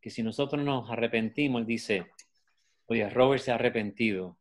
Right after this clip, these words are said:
yo lo quiero en mi casa". Qué lindo es eso, ¿verdad? Que no lo merezco. Si yo me confieso, esto es lo que me va a otorgar. Pichi.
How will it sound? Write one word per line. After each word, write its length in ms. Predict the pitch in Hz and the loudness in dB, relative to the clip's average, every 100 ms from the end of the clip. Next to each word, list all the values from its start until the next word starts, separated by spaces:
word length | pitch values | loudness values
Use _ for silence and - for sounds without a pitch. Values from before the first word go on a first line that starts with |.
| _ | _
yo 120 | 127 | -4
lo 120 | 143 | -4
quiero 300 | 139 123 131 | -4 2 4
en 140 | 127 104 | 4 0
mi 120 | 92 | -6
casa". 380 | 101 87 - - - _ _ _ _ _ _ _ | -6 -8 -10 -14 -18 _ _ _ _ _ _ _
Qué 100 | - | -2
lindo 240 | 123 147 131 | 2 4 4
es 80 | 127 | 2
eso, 220 | 131 104 | 0 0
¿verdad? 340 | 101 120 117 | 2 2 0
Que 80 | 113 | -2
no 140 | 104 | -2
lo 100 | 131 | 0
merezco. 600 | 135 131 143 - 113 104 - - _ | 0 0 0 0 -2 -2 -8 -20 _
Si 200 | - 104 | -10 -4
yo 160 | 98 131 | 2 4
me 160 | 147 | 2
confieso, 720 | 143 131 135 143 131 113 - _ _ _ _ _ _ - | 0 -4 -2 -2 0 -2 -2 _ _ _ _ _ _ 0
esto 320 | 135 131 143 | 2 2 0
es 80 | 120 | 0
lo 100 | 113 | 0
que 120 | 117 | 0
me 120 | 117 | 2
va 100 | 110 | 0
a 40 | |
otorgar. 480 | 107 101 92 95 - _ _ _ _ | -2 -6 -8 -10 -12 _ _ _ _
Pichi. 380 | - 117 - 127 | -8 -8 -8 -20